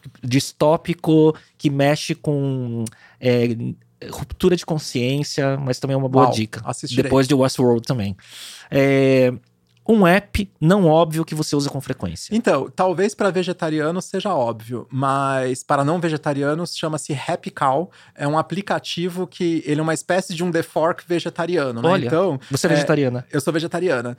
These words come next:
Speaker 2: Então, qualquer cidade do planeta que você tá, abre o Happy Cow, ele te dá ótimas <laughs> sugestões.
Speaker 1: Olha.
Speaker 2: É, então, eu sempre falo que às vezes as pessoas procuram vegetarianismo, né, por uma questão de alimentação saudável,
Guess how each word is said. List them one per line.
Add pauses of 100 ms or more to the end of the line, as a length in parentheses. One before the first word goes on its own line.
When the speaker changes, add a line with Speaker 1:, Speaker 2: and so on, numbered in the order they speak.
(160)
Speaker 2:
Então,
qualquer
cidade
do
planeta
que
você
tá,
abre
o
Happy
Cow,
ele
te
dá (240)
ótimas
<laughs>
sugestões.
Speaker 1:
Olha.
Speaker 2:
É,
então,
eu
sempre
falo
que
às
vezes
as
pessoas
procuram
vegetarianismo,
né,
por
uma
questão
de
alimentação
saudável,